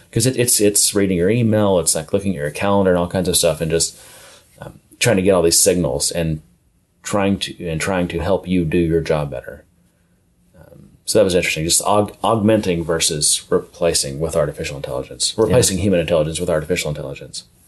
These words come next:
Speaker 2: Yeah, and I, I think that's a, I think that's great. That's valuable. That's, that's well and within my ideology as well in terms of how technology should be leveraged. That it should be an augmentation of, of our abilities, our skills, and things to help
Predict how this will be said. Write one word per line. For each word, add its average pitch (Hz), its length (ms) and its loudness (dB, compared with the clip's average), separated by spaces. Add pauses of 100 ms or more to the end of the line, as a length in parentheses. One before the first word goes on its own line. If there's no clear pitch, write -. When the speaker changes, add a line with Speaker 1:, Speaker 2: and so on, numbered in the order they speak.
(220)
Speaker 2:
Yeah, 113 160 2
and 107 100 0
I, 107 140 -4 (340)
I - 120 -10
think 113 140 -2
that's 104 220 -4
a, 85 180 2 (840)
I 113 60 -10
think 147 140 4
that's - 120 -2
great. 92 200 2
That's 85 200 -4
valuable. 90 460 2
That's, - 500 -6 (720)
that's - 160 -4
well 117 160 6
and 113 100 4
within 101 220 4
my 92 360 4
ideology 82 600 0
as 82 140 -2
well 85 200 2
in 82 120 0
terms 82 280 -4
of 80 240 -2 (240)
how 90 240 -2
technology 82 540 -4
should 82 280 -4
be - 100 -2
leveraged. 78 560 -4 (1160)
That 90 220 2
it 107 80 4
should 135 220 2
be 104 140 4
an 87 100 2
augmentation 80 840 -4
of, 76 120 -4
of 80 200 -4
our 78 140 -2
abilities, 78 460 -4
our 78 100 -6
skills, 80 400 -2
and 80 100 -12
things 85 200 -4
to 85 80 -4
help 85 320 -2